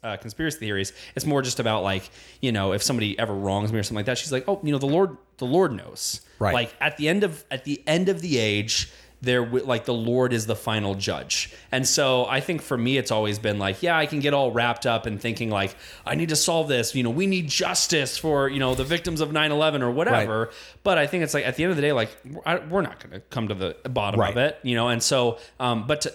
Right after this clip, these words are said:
Speaker 1: but to know that God is the final judge, he knows all things, and he is,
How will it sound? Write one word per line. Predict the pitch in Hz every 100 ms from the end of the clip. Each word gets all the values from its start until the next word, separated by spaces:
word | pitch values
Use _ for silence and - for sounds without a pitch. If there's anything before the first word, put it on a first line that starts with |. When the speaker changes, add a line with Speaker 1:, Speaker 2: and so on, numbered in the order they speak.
| 139
Speaker 1:
but | 139
to | - 113
know | 120 175 156 131 120
that | 117 104
God | 120 127 127
is | - 110
the | 110 107 104
final | - - 120 117 113
judge, | 101 95
he | 127
knows | 123 117 110 - -
all | 110 117
things, | - 98 101 104
and | 104
he | 113 104
is, | 101